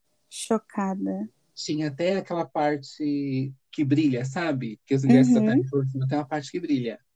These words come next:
Speaker 2: Tinha até essa parte. A gente, "Ah, é o que tem, né? Vamos." Aí todo mundo, a gente tava em seis pessoas. Cada uma sacou seiscentos reais e deu pra ele.
Speaker 1: Meu Deus.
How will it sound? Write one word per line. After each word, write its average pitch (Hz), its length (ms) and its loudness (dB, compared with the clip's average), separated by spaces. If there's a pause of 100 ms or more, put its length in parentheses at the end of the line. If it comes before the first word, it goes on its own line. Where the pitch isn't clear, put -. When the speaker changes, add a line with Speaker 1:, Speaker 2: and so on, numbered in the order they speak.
(260)
Speaker 2:
Tinha - 120 -14
até 151 100 -4
essa 147 200 -4
parte. - 500 -10 (500)
A - 120 -6
gente, 180 360 -4
"Ah, 180 260 2 (540)
é 131 100 -4
o 131 60 0
que 135 80 -8
tem, 170 240 2
né? 127 200 -2
Vamos." 107 380 -4 (200)
Aí 120 340 -10
todo 151 340 2
mundo, 127 220 -4 (120)
a 131 120 -4
gente 135 220 0
tava 143 280 -2
em 139 80 0
seis 143 320 0
pessoas. 131 800 -4 (2000)
Cada 127 360 -4
uma 127 220 -2
sacou 139 400 0
seiscentos 135 460 -2
reais 127 600 -2
e 143 40 -12
deu 143 180 0
pra 160 140 -4
ele. 113 440 -2
Speaker 1:
Meu 247 300 6
Deus. 233 800 -2